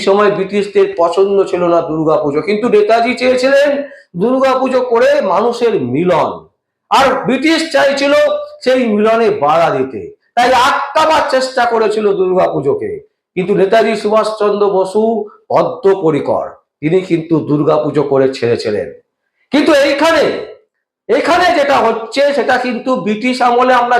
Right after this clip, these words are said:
জানতাম যে ব্রিটিশরাই একমাত্র শত্রু, ভারতের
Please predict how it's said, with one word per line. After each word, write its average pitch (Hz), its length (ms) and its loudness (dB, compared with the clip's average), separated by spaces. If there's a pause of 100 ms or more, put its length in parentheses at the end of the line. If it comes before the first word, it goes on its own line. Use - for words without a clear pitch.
জানতাম 240 400 2 (100)
যে 247 120 -2
ব্রিটিশরাই 233 840 -2 (140)
একমাত্র 247 540 -4 (100)
শত্রু, - 440 -2 (600)
ভারতের 277 480 2